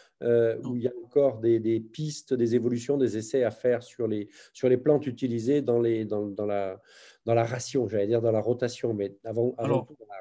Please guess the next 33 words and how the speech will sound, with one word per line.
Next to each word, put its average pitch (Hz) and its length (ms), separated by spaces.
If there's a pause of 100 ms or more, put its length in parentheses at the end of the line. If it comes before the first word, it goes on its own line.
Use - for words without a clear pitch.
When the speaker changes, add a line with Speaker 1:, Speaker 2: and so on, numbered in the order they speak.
Speaker 1:
ration. 117 400 (840)
Speaker 2:
dans 139 140
la 143 100
ration, 156 460
euh, 131 140
dans 135 120
la 147 100
ration 147 240
des 151 140
brebis, 151 520
euh, 127 680
je 131 140
pense 160 320
que 131 260
je 127 60
suis 131 120
pas 147 120
loin 151 160
de 147 120
la 135 140
vérité 139 540
avec 127 420
mon 262 240 (220)
système, 135 500
euh, 117 600 (400)
luzerne, 143 560
euh, 120 640
sainfoin 139 800
et, 117 960
et 117 100
trèfle 143 380
en, 120 320
en, 120 680